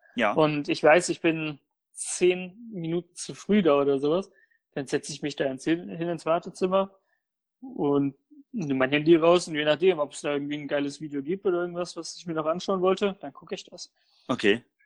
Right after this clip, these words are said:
Speaker 2: Also ob ich jetzt irgendwelche Nachrichten oder Twitter lese oder dann ein Video gucke, ist mir relativ egal,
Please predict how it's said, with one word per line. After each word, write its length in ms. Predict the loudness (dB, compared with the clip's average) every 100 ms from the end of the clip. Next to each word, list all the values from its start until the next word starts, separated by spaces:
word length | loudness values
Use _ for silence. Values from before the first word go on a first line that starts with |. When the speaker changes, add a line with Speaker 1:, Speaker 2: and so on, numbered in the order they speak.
| 2
Speaker 2:
Also 200 | 6 6
ob 100 | 2
ich 100 | 0
jetzt 180 | 0
irgendwelche 380 | 0 -4 -6 -8
Nachrichten 640 | -12 -6 -6 -6 -12 -10
oder 180 | -8 -8
Twitter 340 | -10 -10 -2 2
lese 280 | 4 4
oder 180 | 2 0
dann 160 | -4 -6
ein 60 |
Video 180 | -4 -4
gucke, 220 | -4 -2 -2
ist 260 | -4 _
mir 540 | -8 -4 2 2 0 -6
relativ 480 | -6 -8 -6 -6
egal, 560 | -4 0 2 4 2 -2